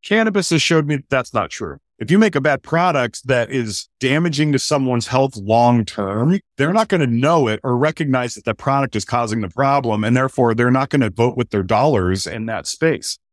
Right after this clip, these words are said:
And so we really do need safety regulations from preventing people from doing really bad things 'cause it's happening so often.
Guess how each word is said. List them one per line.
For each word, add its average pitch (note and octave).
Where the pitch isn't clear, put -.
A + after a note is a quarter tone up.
And B2+
so D3+
we C3+
really D3+
do D3+
need C#3+
safety C#3+
regulations A2
from A#2+
preventing A#2
people B2
from A#2
doing B2
really A2
bad A#2
things C#3
'cause A#2
it's B2+
happening A#2+
so D3
often. E3